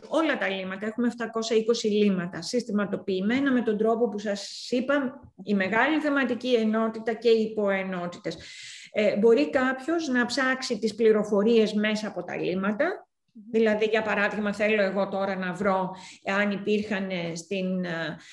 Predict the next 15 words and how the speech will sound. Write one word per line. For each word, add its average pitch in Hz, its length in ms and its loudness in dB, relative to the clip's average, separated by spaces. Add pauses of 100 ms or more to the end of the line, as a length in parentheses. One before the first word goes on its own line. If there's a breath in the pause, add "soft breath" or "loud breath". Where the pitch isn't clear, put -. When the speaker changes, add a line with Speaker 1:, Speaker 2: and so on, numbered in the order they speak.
(140 loud breath)
Speaker 1:
ε, 160 400 -2
Λευκοσία 202 1200 0
σχολεία, 202 1000 4 (1160)
ε, 208 220 2 (680)
στον, 185 600 -2 (1300)
ε, - 140 -6
στην 214 180 2
εποχή 214 340 0
που 220 100 2
αφορά 190 340 0
το 175 100 -2
πρόγραμμα, 190 540 -2
δηλαδή 190 760 0 (280)
από 190 340 -2
το, 170 440 -2